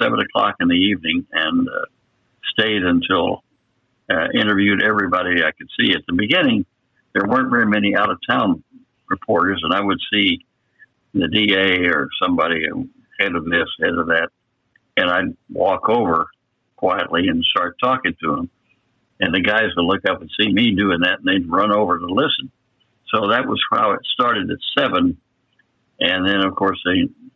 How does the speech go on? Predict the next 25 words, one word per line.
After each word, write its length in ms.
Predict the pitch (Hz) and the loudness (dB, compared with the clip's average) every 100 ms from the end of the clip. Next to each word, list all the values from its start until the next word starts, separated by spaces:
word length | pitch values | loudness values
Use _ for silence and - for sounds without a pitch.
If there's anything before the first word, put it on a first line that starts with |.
| _ - - | _ -16 -4
we 200 | - 87 | -2 0
had 200 | 92 82 | 0 0
the, 400 | 80 85 80 73 | -2 -2 -4 -8
uh, 40 | - _ _ _ _ - | -20 _ _ _ _ -4
capture 460 | 104 101 - 95 85 | -2 -2 -2 0 0
of 160 | 92 | -2
Lee 140 | 90 92 | 0 0
Harvey 380 | 90 90 85 | 0 0 0
Oswald, 640 | 87 101 92 87 78 76 - _ _ _ _ _ - | 0 0 -2 -2 -2 -2 -6 _ _ _ _ _ -6
and 160 | - 87 | 0 2
they 60 | 90 | 2
brought 340 | 87 98 90 | 2 2 2
him 260 | 101 107 95 | 0 2 2
in, 360 | 82 78 98 90 | 2 2 0 0
and 160 | 85 | -2
I 80 | 85 | 0
got 180 | 87 90 | -2 -4
to 680 | _ _ _ _ - - 120 | _ _ _ _ -6 -2 0
see 140 | 107 | 0
him, 380 | 85 87 82 87 _ _ _ _ 113 | 0 0 0 -4 _ _ _ _ 0
didn't 220 | 95 98 | 2 2
get 120 | 95 | -2
to 220 | - - | -4 -2
talk 200 | 95 | 0
to 80 | 87 | -2